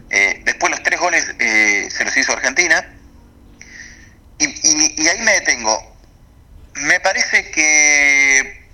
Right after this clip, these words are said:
vamos, vamos a ver cómo termina el Mundial, pero no me sorprendería que esos tres goles sean más producto del respeto de Francia por Argentina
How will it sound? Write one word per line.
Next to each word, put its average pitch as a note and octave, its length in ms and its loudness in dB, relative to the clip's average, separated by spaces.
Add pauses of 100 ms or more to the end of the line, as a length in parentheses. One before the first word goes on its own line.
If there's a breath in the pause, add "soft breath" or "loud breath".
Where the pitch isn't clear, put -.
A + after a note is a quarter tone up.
(320)
vamos, G#3 220 0 (120)
vamos A#3 200 4
a G#3 60 4
ver D#3+ 160 2
cómo A#2+ 160 -2
termina A#2+ 220 0
el A2+ 80 2
Mundial, A2+ 280 -4
pero C#3 400 -2
no F3+ 240 -2
me A3+ 100 -2
sorprendería D3+ 1040 -2 (500 loud breath)
que C3+ 520 2
esos - 280 -2
tres F3+ 200 0
goles F3+ 260 0
sean D3+ 400 -2
más D3+ 160 0
producto C3+ 760 -4
del A#2+ 680 2
respeto - 440 -4
de D3+ 80 0
Francia A#2 640 -2 (220)
por F#3 320 2 (640 loud breath)
Argentina E3 720 2